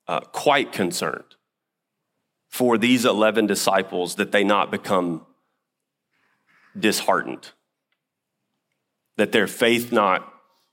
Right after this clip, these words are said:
um, tremble in the middle of this,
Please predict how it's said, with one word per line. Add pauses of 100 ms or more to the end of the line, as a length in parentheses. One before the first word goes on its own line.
(200)
um, (880)
tremble (320)
in
the
middle
of
this,